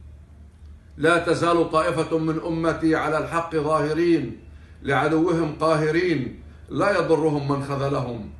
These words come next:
أو من ناوأهم، حتى يأتي أمر الله وهم كذلك".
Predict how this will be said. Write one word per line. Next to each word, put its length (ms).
أو 120
من 260
ناوأهم، 720
حتى 640
يأتي 420
أمر 280
الله 460
وهم 340
كذلك". 680